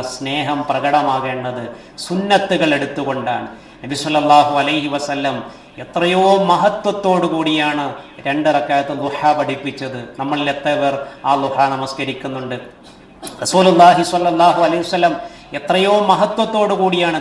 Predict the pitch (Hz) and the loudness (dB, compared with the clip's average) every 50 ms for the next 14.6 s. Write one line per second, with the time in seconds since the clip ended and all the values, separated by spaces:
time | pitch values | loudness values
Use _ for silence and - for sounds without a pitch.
0 | - 175 160 - 170 160 151 165 175 165 160 165 156 151 143 - 160 147 - 151 | -2 -2 -2 -2 -4 -6 -4 -6 -6 -4 -2 -2 -2 -4 -4 -6 -8 -8 -6 -6
1 | 147 135 139 127 - - - - - - 139 135 143 147 - - 202 - - 156 | -6 -6 -6 -8 -8 -12 -16 -20 -18 -10 -8 -6 -6 -4 -4 -6 -6 -2 0 0
2 | 156 143 147 147 143 147 143 143 - - 131 120 139 139 147 147 143 139 139 135 | 2 2 0 -2 0 0 0 0 0 0 -4 -4 -4 -6 -6 -6 -6 -6 -6 -6
3 | - - 151 135 135 - 143 135 135 127 131 131 139 135 131 131 127 117 117 123 | -6 -6 -6 -8 -6 -6 -6 -6 -6 -6 -8 -8 -8 -10 -10 -10 -10 -10 -10 -12
4 | 117 - - - - - - - - - - 135 139 151 165 160 160 160 165 160 | -12 -12 -16 -20 -20 -20 -20 -20 -18 -12 -6 2 6 10 10 10 10 8 4 0
5 | 165 160 156 156 156 151 151 156 165 175 175 - 170 160 151 - 160 156 156 156 | 2 2 4 4 6 6 6 6 4 0 0 0 0 -2 -2 0 -2 -2 0 0
6 | 151 151 147 131 117 - - - - - - - - - - - - 143 156 - | 2 2 0 0 -4 -8 -14 -20 -20 -20 -20 -20 -20 -20 -18 -6 0 0 2 4
7 | 156 156 165 180 190 208 208 208 208 - 208 202 196 196 190 180 175 160 131 - | 4 4 6 6 6 6 4 2 0 0 0 0 0 0 2 2 2 2 2 0
8 | - 139 151 160 156 - - - - - 190 165 185 175 180 - 180 170 165 156 | -4 -4 -2 -2 -2 -4 -6 -4 2 2 4 4 4 0 0 0 2 2 2 4
9 | 160 175 175 180 170 151 170 175 170 165 170 156 156 156 160 165 160 165 165 170 | 4 6 6 6 6 4 0 -4 -2 -2 -2 -2 0 0 0 -2 -2 -4 -6 -6
10 | 180 170 160 147 135 147 143 147 156 165 175 185 180 180 180 - 170 170 170 170 | -6 -6 -6 -4 -2 0 0 0 2 0 0 0 -2 -4 -4 -4 -4 -4 -2 -4
11 | 165 165 165 165 160 156 156 156 160 151 160 180 180 175 175 170 170 165 165 165 | -4 -4 -4 -6 -2 -2 -2 -2 -2 -4 -6 -6 -4 -4 -4 -2 0 0 0 -2
12 | 160 - - 170 165 190 185 202 190 180 185 170 156 - - - - 196 185 196 | -4 -4 -6 -6 -6 -6 -4 -4 -2 -2 -2 -2 -4 -8 -8 -4 -2 0 0 -2
13 | 190 - - - - - - 123 127 139 147 170 196 202 196 185 - 160 160 165 | -4 -8 -16 -20 -20 -20 -18 -12 -10 -8 -6 -6 -6 -6 -6 -6 -6 -2 2 4
14 | 165 170 170 170 160 156 156 156 151 143 151 | 4 4 2 0 -4 -4 -4 -4 -4 -4 -4